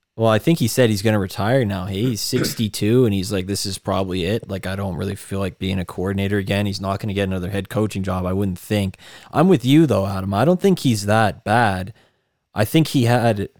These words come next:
Speaker 1: a pretty rough circumstance in Indianapolis, all things considered. He had,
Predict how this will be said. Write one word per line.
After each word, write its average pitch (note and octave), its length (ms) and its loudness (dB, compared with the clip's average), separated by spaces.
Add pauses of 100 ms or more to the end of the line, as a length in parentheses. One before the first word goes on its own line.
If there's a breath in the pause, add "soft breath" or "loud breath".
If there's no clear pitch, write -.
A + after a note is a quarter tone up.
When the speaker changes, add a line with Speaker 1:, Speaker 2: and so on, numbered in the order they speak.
(280)
Speaker 1:
a G#2+ 80 -8
pretty D3 320 2
rough A2 340 2
circumstance A2+ 800 0
in F#2+ 60 -4
Indianapolis, G#2+ 640 0
all G2+ 140 0
things A2 280 -2
considered. G#2+ 460 0
He A2 120 -2
had, A2+ 260 2